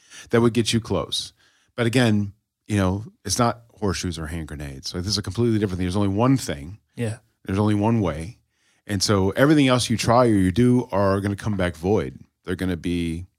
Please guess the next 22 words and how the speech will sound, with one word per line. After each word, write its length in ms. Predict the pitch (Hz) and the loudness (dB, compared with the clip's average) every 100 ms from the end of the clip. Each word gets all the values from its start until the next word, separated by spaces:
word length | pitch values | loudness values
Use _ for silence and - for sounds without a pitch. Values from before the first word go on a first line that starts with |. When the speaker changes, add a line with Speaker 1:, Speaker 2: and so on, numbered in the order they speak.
| _ _ _ | _ _ _
Speaker 1:
you 80 | 87 | -8
know, 260 | 78 90 92 _ _ _ _ _ _ _ _ _ _ | -6 -6 -12 _ _ _ _ _ _ _ _ _ _
irrelevant, 540 | 101 98 110 90 - - _ _ _ - _ | 2 4 2 -2 -8 -18 _ _ _ -20 _
you 80 | - | -8
know, 220 | 82 92 107 | -6 -6 -4
in 160 | 104 | -2
the, 220 | 95 90 95 | -2 -4 -2
in 100 | 101 | -2
the 80 | |
grand 300 | 92 98 90 | 0 0 0
scheme 260 | 87 107 107 | -2 -2 -2
of 100 | 90 | -2
things. 300 | - 60 - | -8 -10 -2
Now, 60 | 123 | 2
you, 140 | 127 | 2
those 260 | 143 147 135 | 4 2 4
things 160 | 147 | 2
are 60 | 113 | 2
beautiful 520 | 101 151 160 - 113 | 2 4 4 2 0
in 160 | 113 117 | 2 0
their 120 | 107 | 0
support 540 | - 98 - 113 151 | -2 -4 0 2 0